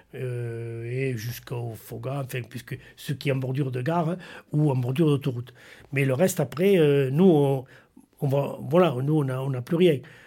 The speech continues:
Pour installer des, des commerces, euh, ça va être, si on n'a pas de surface, euh, il faut, il faudra bien trouver une surface pour le mettre, mais ça, ça sera pas la priorité de la communauté, euh,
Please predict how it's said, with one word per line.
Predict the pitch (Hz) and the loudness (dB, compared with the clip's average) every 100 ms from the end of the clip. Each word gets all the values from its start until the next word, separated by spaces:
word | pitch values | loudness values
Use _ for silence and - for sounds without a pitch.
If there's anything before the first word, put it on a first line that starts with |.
| _ | _
Pour | - 143 | -4 -2
installer | 131 - 151 147 147 139 | -2 0 2 4 2 2
des, | 135 135 | -2 -2
des | 131 | -4
commerces, | 131 131 185 196 - | -4 -2 -2 -4 0
euh, | 180 170 143 | 2 2 0
ça | 131 147 | -2 -4
va | 131 | -4
être, | 135 143 | -6 -8
si | 123 156 | -4 -2
on | |
n'a | 147 | -2
pas | 160 | -2
de | 143 127 | -2 -4
surface, | 143 113 175 180 220 - - - - | -8 -6 -6 -4 -8 -8 -20 -20 -10
euh, | 135 | -4
il | 135 131 | -4 -2
faut, | 175 143 147 | -4 -4 -6
il | - | -6
faudra | 139 | -4
bien | 135 143 | 0 -2
trouver | 131 135 | -2 -2
une | 135 131 | -2 -2
surface | 143 127 147 131 | -4 -6 -6 -6
pour | 123 127 | -10 -10
le | 127 | -4
mettre, | 170 - | -6 -6
mais | 139 135 196 190 - _ | -8 -2 -4 -4 -20 _
ça, | - 147 180 | -10 -8 -8
ça | - 139 | -10 -12
sera | 131 127 | -8 -8
pas | 170 | -6
la | 170 - | -6 -4
priorité | 139 139 131 165 | -4 -4 -4 -4
de | 151 | -4
la | 135 | -4
communauté, | 127 139 135 127 175 156 | -6 -6 -8 -6 -4 -4
euh, | 139 127 123 | -6 -8 -10